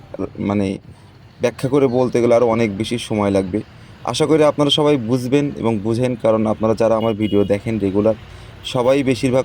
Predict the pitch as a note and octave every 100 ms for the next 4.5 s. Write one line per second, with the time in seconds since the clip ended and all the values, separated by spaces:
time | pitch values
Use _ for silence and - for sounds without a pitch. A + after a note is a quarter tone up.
0 | A2 A2+ A2+ A2 A2 A#2 B2 A2+ A2 A2
1 | A2+ G2+ G#2 A#2+ A2 G#2+ A2+ - - G2+
2 | G#2 G2+ G2+ - A#2+ - - - - A#2
3 | A#2+ - B2 A2+ A2 G#2+ A2+ B2 G#2 A2+
4 | B2+ B2+ B2 A#2 C3